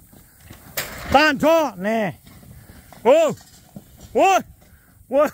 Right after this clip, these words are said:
ôi, ôi. À, chính ơi. Nên giờ gỡ one shot chỉ sao được nó. Ô. Nhiều là một trong ấy. Hai trái đánh răng nó to đó, đánh răng nó đánh rồi.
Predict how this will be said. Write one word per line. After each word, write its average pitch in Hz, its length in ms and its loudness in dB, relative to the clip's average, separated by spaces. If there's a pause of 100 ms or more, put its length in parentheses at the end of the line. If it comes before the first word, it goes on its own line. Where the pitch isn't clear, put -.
ôi, 277 300 -2 (400)
ôi. 277 160 0 (720)
À, 202 160 0
chính 285 260 -2
ơi. 285 600 4 (1000)
Nên 240 200 -2
giờ 247 160 2
gỡ 208 120 2 (100)
one 247 120 0
shot 254 240 -2
chỉ 208 100 -8
sao 277 240 0
được 240 140 -2
nó. 226 400 2 (1400)
Ô. 233 300 4 (2000)
Nhiều 202 160 0
là 214 120 4
một 208 200 -2
trong 233 180 2
ấy. 214 220 0 (840)
Hai 262 180 2
trái 254 220 2
đánh 175 160 -2
răng 254 160 2
nó 233 80 2
to - 240 -2
đó, 330 960 4
đánh 180 120 -6
răng 240 140 -4
nó 226 60 -4
đánh 208 180 -2
rồi. 247 1300 2